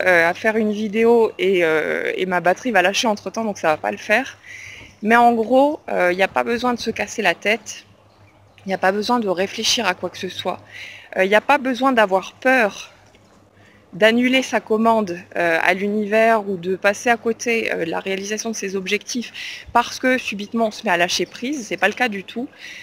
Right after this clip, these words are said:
Euh, mais le but c'est simplement de commencer à se contenter de ce qu'on vit,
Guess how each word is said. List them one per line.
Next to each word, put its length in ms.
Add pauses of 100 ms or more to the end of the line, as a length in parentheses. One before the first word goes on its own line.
(240)
Euh, 180
mais 160
le 60
but 180
c'est 140
simplement 500
de 380 (380)
commencer 360
à 100
se 80
contenter 440
de 140
ce 120
qu'on 220
vit, 360